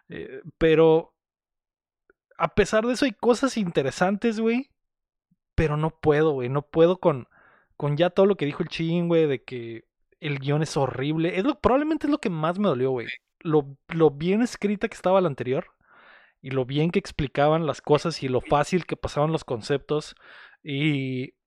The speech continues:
Speaker 1: lo interesante de las ideas que trataban de, de pasar, güey, a esta cosa, güey, que por inter-, intentar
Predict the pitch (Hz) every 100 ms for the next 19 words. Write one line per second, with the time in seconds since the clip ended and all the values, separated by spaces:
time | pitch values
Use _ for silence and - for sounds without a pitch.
0 | _ _ _ _ 165 170 165 170 147 -
1 | 175 185 190 196 165 - 139 135 147 151
2 | 151 - - 135 147 135 117 - 131 120
3 | - 104 143 135 139 165 _ - 143 143
4 | 160 165 - 185 185 175 _ _ _ _
5 | _ _ _ _ 190 185 - 139 139 143
6 | - - 135 131 135 127 _ 180 151 -
7 | 139 - 147 175